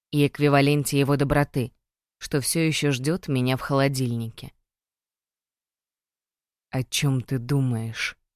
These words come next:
полушепотом спрашивает мужчина, чьи руки теперь в моих волосах.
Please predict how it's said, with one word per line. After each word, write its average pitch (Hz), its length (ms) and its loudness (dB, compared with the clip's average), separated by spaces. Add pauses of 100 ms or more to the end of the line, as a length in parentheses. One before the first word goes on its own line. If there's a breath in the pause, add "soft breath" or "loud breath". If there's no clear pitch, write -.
(720)
полушепотом 160 800 2
спрашивает 147 640 0
мужчина, 143 580 0 (260)
чьи 156 280 0
руки 143 260 0
теперь 147 280 0
в 123 60 -4
моих 135 300 0
волосах. 135 640 -2